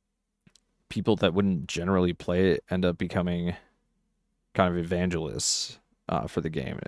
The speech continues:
And here's the actual quote, quote, "These, those people, if you believe in what you've made and you re-, really, and you really feel confident that you've made something special or different, and we do with our game, High on Life, those folks can become evangelists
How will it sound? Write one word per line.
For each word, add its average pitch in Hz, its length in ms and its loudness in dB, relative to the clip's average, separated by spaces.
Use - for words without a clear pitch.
And 90 240 0
here's 92 220 2
the 90 100 0
actual - 180 -6
quote, 98 300 4
quote, 98 340 4
"These, 95 240 -2
those 104 180 2
people, 120 340 4
if 92 120 0
you 90 80 -2
believe 87 520 -2
in 92 100 -2
what 92 140 0
you've 87 260 -6
made 95 320 4
and 87 140 -2
you 87 100 -2
re-, 90 220 0
really, 107 440 2
and 95 100 -2
you 95 140 2
really 123 560 8
feel 95 380 4
confident 92 500 2
that 90 100 0
you've 87 160 -2
made 92 260 2
something 92 280 -2
special 90 360 0
or 80 300 -2
different, 90 540 0
and 95 80 -2
we 92 80 -2
do 92 240 2
with 87 180 -2
our 110 200 6
game, 85 300 -2
High 90 200 -2
on 82 140 -4
Life, 92 520 0
those 98 220 2
folks 92 260 2
can 92 180 -4
become 90 400 0
evangelists 92 800 0